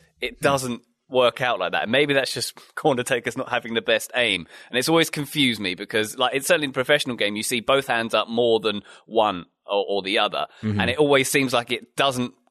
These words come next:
Speaker 1: always correlate to where the corner lands. So that's what, that's what's always confused me.
Speaker 2: Yeah. So I, I think then fundamentally it just becomes, like,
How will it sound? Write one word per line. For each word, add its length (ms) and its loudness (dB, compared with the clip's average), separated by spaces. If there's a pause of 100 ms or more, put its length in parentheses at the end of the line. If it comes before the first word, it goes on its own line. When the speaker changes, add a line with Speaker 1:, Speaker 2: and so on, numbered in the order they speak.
(220)
Speaker 1:
always 340 0
correlate 580 2
to 80 -14
where 140 4
the 80 -2
corner 320 -6
lands. 380 -2
So 120 -2
that's 200 2
what, 160 0
that's 200 0
what's 220 -2
always 200 2
confused 380 -12
me. 120 0
Speaker 2:
Yeah. 240 4
So 200 4
I, 200 6
I 80 2
think 420 0
then 540 2
fundamentally 600 2
it 40 0
just 240 -2
becomes, 760 -2
like, 320 -4